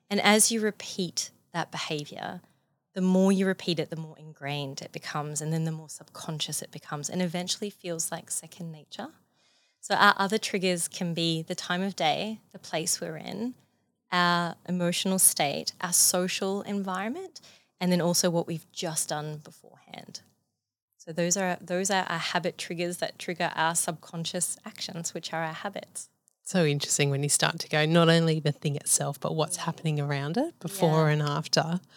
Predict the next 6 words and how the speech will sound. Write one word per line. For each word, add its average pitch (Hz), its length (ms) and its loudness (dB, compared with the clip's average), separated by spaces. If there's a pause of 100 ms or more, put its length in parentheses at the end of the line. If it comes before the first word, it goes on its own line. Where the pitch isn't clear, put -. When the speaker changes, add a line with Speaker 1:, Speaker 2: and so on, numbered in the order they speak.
(520)
Speaker 2:
Neurologically, 175 1200 8
is 185 120 2
there 202 180 6 (160)
benefits 180 520 4
to 165 100 -4
habits? 220 600 0